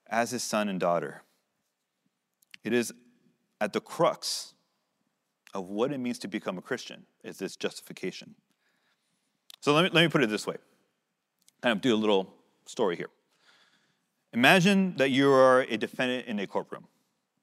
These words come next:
Okay, you're on trial for crimes you surely committed.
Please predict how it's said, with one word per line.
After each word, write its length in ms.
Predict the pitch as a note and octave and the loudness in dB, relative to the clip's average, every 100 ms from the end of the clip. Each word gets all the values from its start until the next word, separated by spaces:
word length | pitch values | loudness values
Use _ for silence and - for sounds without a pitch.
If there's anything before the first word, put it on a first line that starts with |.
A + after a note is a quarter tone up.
| _ _ _ | _ _ _
Okay, 240 | - G#2 A2 | -2 0 0
you're 180 | G2+ A2 | 0 2
on 140 | A2+ | 2
trial 400 | A2 - B2 C3 | 0 2 6 6
for 160 | C#3 C3 | 4 -2
crimes 400 | - B2 B2 A#2+ | 0 0 0 -2
you 60 | A2 | -4
surely 260 | C3 A#2+ | 0 0
committed. 480 | C3+ C#3+ B2 C3 | -2 -2 0 -2